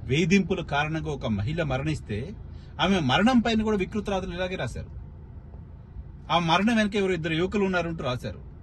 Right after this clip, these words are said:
అటువంటి ట్వీట్లు తెలుగుదేశం పార్టీ అఫీషియల్ Twitter అకౌంట్‌లో పెట్టారు. నేను ఇప్పుడు,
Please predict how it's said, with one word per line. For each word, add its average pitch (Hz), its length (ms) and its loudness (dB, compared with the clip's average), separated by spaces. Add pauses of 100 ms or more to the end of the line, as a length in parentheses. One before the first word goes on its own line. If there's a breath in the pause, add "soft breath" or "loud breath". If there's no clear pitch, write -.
(120)
అటువంటి 170 280 0
ట్వీట్లు 240 280 0
తెలుగుదేశం 214 360 0
పార్టీ 190 180 -2
అఫీషియల్ 180 320 -2
Twitter 190 220 -4
అకౌంట్‌లో 165 300 -4
పెట్టారు. 120 280 -4
నేను 156 160 -2
ఇప్పుడు, 131 200 -6